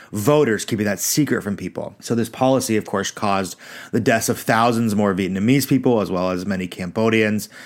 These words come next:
and, uh, people living in Laos as well, right? So might have been popular in America, but very much not popular abroad.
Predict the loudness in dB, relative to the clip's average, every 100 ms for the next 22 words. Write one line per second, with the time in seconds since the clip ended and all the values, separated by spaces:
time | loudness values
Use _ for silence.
0 | -20 -16 -6 -4 -2 -2 0 0 0 -4
1 | -4 -2 -2 -2 0 2 2 0 -4 -8
2 | -2 2 2 2 0 0 0 0 2 4
3 | 2 -2 -12 -20 -20 -4 -2 -2 0 -2
4 | 0 -2 0 2 4 4 2 0 0 0
5 | 2 2 0 -4 -8 -8 -12 -14 -8 -8
6 | -6 -10 -8 -4 0 2 2 0 -4